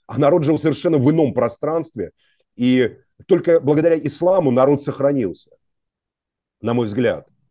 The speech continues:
Благодаря тому, что он не вымирал, не вырождался, а трудолюбивый турецкий народ жил, жил и как бы учился, работал, там, рождал детей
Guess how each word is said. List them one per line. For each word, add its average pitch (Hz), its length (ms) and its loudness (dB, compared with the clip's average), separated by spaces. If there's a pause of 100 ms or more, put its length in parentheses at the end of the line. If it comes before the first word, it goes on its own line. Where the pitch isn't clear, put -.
(300)
Благодаря 139 380 2
тому, 156 260 -2
что 143 220 -2
он 135 120 2
не 135 280 0
вымирал, 147 400 2
не 135 100 2
вырождался, 131 680 0
а 110 40 0
трудолюбивый 131 800 -2
турецкий 135 420 -4
народ 139 420 -2 (380)
жил, 135 440 2
жил 151 400 0
и 127 320 -4
как 131 240 -2
бы 120 180 0
учился, 147 480 -4
работал, 123 600 -2 (1160)
там, 113 200 -2
рождал 120 340 0
детей 143 400 -4